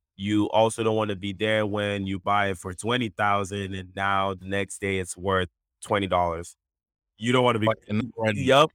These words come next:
Speaker 1: that's a
Speaker 2: That's what's
Speaker 1: lot
Speaker 2: going
Speaker 1: of
Speaker 2: on.
Speaker 1: people right now, man. There's a lot of people, they g-, they start getting hip, "Oh my god, this CryptoPunk sold for this.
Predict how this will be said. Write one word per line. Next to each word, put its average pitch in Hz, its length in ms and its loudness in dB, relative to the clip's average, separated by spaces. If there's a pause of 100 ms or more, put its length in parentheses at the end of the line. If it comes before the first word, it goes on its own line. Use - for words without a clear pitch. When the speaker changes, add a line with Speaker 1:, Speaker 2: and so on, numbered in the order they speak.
Speaker 1:
that's 143 180 4
a - 40 2
Speaker 2:
That's 127 120 2
what's 120 140 -2
Speaker 1:
lot 139 200 10
Speaker 2:
going 104 100 2
Speaker 1:
of 101 60 -2
Speaker 2:
on. - 40 0
Speaker 1:
people 127 240 0
right 120 280 4
now, 120 240 2
man. 104 280 -2
There's 104 160 -2
a 107 80 -2
lot 117 280 4
of 117 120 -2
people, 117 440 -2
they 95 160 -6
g-, - 260 -18
they 104 100 -4
start 123 300 0
getting 123 260 0
hip, 120 340 0
"Oh 127 140 0
my 127 180 0
god, 123 280 0
this 117 160 -4
CryptoPunk 120 680 -4
sold 117 280 -4
for 107 100 -12
this. 113 360 -4